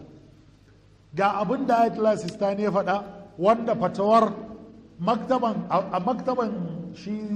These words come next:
Ayatollah Sistani ranar ashirin da shida ne ga watan Muharram, shekara ta dubu ɗaya da ɗari hudu da arba'in da ɗaya, wanda ya daidai da ashirin da shida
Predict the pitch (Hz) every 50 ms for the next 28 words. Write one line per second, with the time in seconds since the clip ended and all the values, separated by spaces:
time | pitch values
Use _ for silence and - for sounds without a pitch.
0 | 208 214 196 190 220 - 220 220 214 208 - 170 170 - - 220 220 226 226 247
1 | 254 247 - - - - - - - - - - - - - - - - - -
2 | - - - - - - - _ - 127 165 214 226 233 233 226 233 226 240 240
3 | 226 233 233 240 208 196 165 - - 190 196 220 220 220 - 220 202 175 - -
4 | 214 - 214 202 202 208 202 175 185 185 190 185 180 180 170 156 156 143 143 170
5 | 175 160 160 131 123 - - - - - - - - - - - - - - -
6 | - - - - 180 190 180 196 214 208 202 185 - 185 175 202 208 202 208 -
7 | 208 202 202 180 175 160 170 170 190 202 190 196 208 208 208 185 202 202 190 175
8 | - - - - - - - - 151 160 170 160 175 175 185 190 190 185 190 196
9 | 190 196 202 202 196 202 196 196 - 202 202 196 202 202 196 - - 202 147 143
10 | 180 196 196 - 185 165 - 214 202 220 214 208